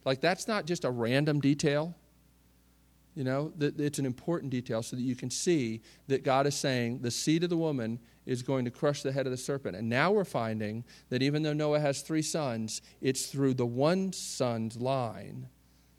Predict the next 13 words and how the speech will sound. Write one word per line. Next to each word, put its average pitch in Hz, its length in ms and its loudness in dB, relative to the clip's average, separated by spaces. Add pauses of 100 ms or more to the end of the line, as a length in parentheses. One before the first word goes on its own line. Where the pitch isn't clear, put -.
(200)
that 131 500 2 (140)
salvation 127 500 0
will 117 60 -4
come. 131 300 0
And 127 140 0
the 123 140 2
other 160 260 6
sons 226 760 0 (320)
are 127 120 0
not 131 280 2
going 233 280 4
to 262 80 0
be 165 380 4